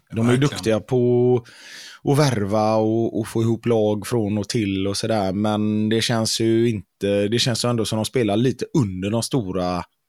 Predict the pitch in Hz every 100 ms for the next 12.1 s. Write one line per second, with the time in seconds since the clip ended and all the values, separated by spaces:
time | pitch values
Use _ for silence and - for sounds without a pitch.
0 | - 110 120 120 69 78 120 - _ _
1 | - - - - - - 101 101 104 135
2 | - 156 143 156 151 120 123 120 139 104
3 | 82 117 139 95 80 _ _ _ _ _
4 | _ _ - 151 170 131 107 151 175 -
5 | 92 95 - _ 107 107 117 117 120 117
6 | - - - 143 165 170 135 151 180 -
7 | 131 - 165 107 98 - - - 113 113
8 | 113 113 110 110 117 - - 50 50 50
9 | _ _ 52 _ _ _ - 139 135 135
10 | 139 151 92 113 151 139 143 101 98 95
11 | _ _ _ _ _ _ _ 110 110 110
12 | 110